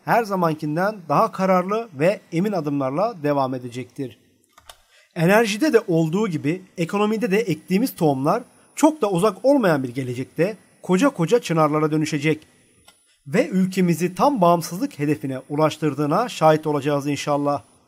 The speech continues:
Bundan en ufak bir şüphem yoktur. Bu beş yıllık süre zarfında benimle bu zor ama kutsal yükü yüklenen tüm yakın mesai arkadaşlarıma teşekkür ediyorum. Çokça hakkım geçmiştir,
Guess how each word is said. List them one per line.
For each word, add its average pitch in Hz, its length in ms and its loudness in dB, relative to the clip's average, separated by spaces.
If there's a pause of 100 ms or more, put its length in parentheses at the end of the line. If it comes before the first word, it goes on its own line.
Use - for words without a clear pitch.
(280)
Bundan 202 480 4
en 269 240 0
ufak 165 320 -6
bir 135 80 -4
şüphem 202 560 -4
yoktur. 143 360 -4 (840)
Bu 277 140 2
beş 320 240 0
yıllık 240 260 -4
süre 202 200 2
zarfında 160 580 0
benimle 190 500 0
bu 175 100 -4
zor 170 340 4 (120)
ama 156 300 -2
kutsal 247 460 0
yükü 156 280 -4
yüklenen 139 540 -4
tüm 254 280 0
yakın 170 300 -2
mesai 160 400 0
arkadaşlarıma 147 840 -2 (260)
teşekkür 147 380 -4
ediyorum. 135 420 -4 (640)
Çokça 262 400 2
hakkım 185 320 0
geçmiştir, 151 640 -4